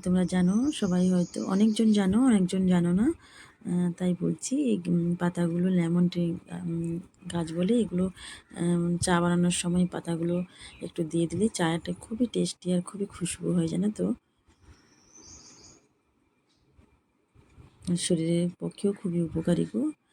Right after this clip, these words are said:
আর দেখো, এই আনারস গাছটা তোমাদের আগেও দেখিয়েছি। উম, আনারস গাছটা তো আনারস নিয়ে এসেছিলো, তাই আনারসের গাছের যে, উম,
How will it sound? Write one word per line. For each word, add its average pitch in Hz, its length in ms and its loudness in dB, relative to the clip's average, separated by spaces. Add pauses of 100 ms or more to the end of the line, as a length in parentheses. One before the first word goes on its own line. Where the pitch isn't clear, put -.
(200)
আর 175 120 -4
দেখো, 180 340 -4
এই 214 220 0
আনারস 170 440 -2
গাছটা 175 280 -4
তোমাদের 180 280 0
আগেও 175 300 0
দেখিয়েছি। 208 640 0 (500)
উম, 180 240 -4
আনারস 175 420 0
গাছটা 175 380 0
তো 185 140 -4
আনারস 170 440 0
নিয়ে 170 220 2
এসেছিলো, 214 460 -2 (360)
তাই 170 120 -2
আনারসের 170 480 -2
গাছের 175 400 0
যে, 170 160 2
উম, 170 580 -4